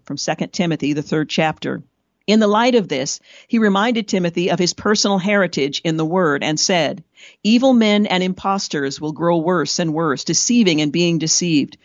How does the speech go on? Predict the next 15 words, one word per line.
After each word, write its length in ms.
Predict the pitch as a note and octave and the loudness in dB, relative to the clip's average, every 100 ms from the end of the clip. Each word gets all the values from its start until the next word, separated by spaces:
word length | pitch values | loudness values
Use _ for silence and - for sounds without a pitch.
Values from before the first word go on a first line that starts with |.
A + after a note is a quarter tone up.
| - - | -20 -10
But 140 | - F3+ | -6 2
you 240 | F#3 C4+ | 6 6
must 220 | C#4 G#3+ | 6 4
continue 500 | - F#3+ F#3 E3+ E3 | 0 0 0 2 2
in 120 | D#3+ | 0
the 80 | E3 | -2
things 420 | D#3+ F3+ F3 F3 | 0 2 2 0
which 200 | D#3+ E3+ | -2 -2
you 180 | F3 G3 | 0 4
have 180 | G3+ F#3+ | 4 4
learned 420 | F3+ G3 F#3 D#3 | 2 2 2 0
and 160 | D3 D#3+ | -2 -2
been 160 | E3+ | 0
assured 480 | E3 D#3+ - A#3 G#3 | -2 -2 -2 0 2
of, 260 | D#3 C3 | 0 -2